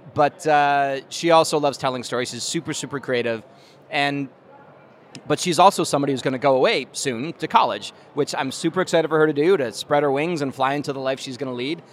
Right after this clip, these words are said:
But the idea of, of creating something together, and it isn't just, "I wrote it and then she put her name on it." Like, we wrote, we wrote it together. There was a lot of back and forth, like, arguments, "I don't know, whatever, maybe we should do this."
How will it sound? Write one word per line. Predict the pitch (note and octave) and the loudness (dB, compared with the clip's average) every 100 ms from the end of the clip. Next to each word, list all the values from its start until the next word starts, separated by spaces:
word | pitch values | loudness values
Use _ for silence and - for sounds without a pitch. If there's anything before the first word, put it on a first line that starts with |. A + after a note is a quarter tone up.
| - - B2+ | -20 -12 2
But | D3 C#3 - - - - - - - | 4 2 -4 -20 -20 -20 -20 -20 -6
the | D3+ D#3+ | 2 2
idea | C#3 F#3 G3 | 2 2 2
of, | E3 D3+ B2 - | 4 0 -2 -4
of | C3+ - | -4 -4
creating | - D#3+ F3+ F#3 F3 | -4 0 2 0 0
something | D3+ C#3 C3+ B2+ B2 - - - - | -2 -2 -4 -4 -6 -10 -18 -20 -10
together, | D3 C#3 F3+ C3+ F#2+ G2 - - | -4 0 2 0 -4 -6 -12 -10
and | D#3 D#3+ | -2 2
it | F3 | 2
isn't | G#3 G3 - | 2 0 0
just, | D#3 C3+ - - - - - | 0 0 -6 -12 -18 -20 0
"I | D3+ | 2
wrote | D#3+ D#3+ D#3 | 4 6 6
it | D3 D3 | 4 2
and | C#3 | -4
then | C#3 | -6
she | D3 | -6
put | C3+ C3+ | -4 -2
her | B2+ | 0
name | C#3+ C3+ | 0 0
on | G#2+ | -2
it." | A2 | -6
Like, | A#2+ | -6
we | C3+ D3 | -2 4
wrote, | D3+ F#3+ E3 - | 8 8 8 -2
we | C#3+ | -4
wrote | D3 E3 E3 | 4 4 4
it | D#3+ | -4
together. | C#3 B2+ D#3+ A2 | -6 0 0 0
There | G#2+ | -4
was | A#2+ | -6
a | A#2+ | -2
lot | C3 D3+ E3 | 2 4 4
of | D3 | 2
back | D3+ D3+ | 2 2
and | C#3+ | -2
forth, | D3 D3 | -4 -2
like, | C#3 G#2+ | -2 2
arguments, | B2+ C#3+ D#3 D#3 D#3 - - - - | 2 2 -2 -2 -4 -8 -14 -20 -10
"I | - D3+ | -2 2
don't | F3 | 4
know, | E3+ F3 F3 | 4 4 4
whatever, | D#3 E3+ F3 E3+ | 2 2 2 2
maybe | D#3 E3 | 0 -2
we | F3 | -4
should | - F#3 | -2 -2
do | F#3 | -2
this." | F#3 | -4